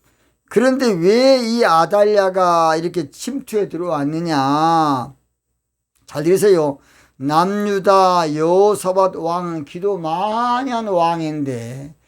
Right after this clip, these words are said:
민족주의에 빠진 거야, 민족주의. 우리끼리, 우리 민족끼리, 우리끼리. <laughs> 이거 이제 무서운 것이에요. 우리끼리. 뭔 끼리?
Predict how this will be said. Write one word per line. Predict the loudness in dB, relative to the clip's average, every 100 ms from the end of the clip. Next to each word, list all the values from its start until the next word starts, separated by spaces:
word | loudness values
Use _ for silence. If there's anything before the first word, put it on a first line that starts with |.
| _ _
민족주의에 | -4 -2 0 0 2 0 -2 2 2 2
빠진 | -2 -2 -4
거야, | -4
민족주의. | -4 -4 -2 -4 -6 -12 -14 -20 _ _ -8
우리끼리, | -6 -6 -6 -4 0 0 0 -2 -4 -10 _ _ _
우리 | -6 -4 -2
민족끼리, | -2 -6 -4 -4 -4 -6 -4 -2 -2 -2
우리끼리. | -4 -4 -8 -10 -4 -4
<laughs> | -2 -4
이거 | -2 -2
이제 | -2 -4 -6
무서운 | -6 -8 -6 -4
것이에요. | -6 -6 -10 -6
우리끼리. | -4 -6 -6 -8 -8 -8
뭔 | -6 -6 -6
끼리? | -8 -6 -8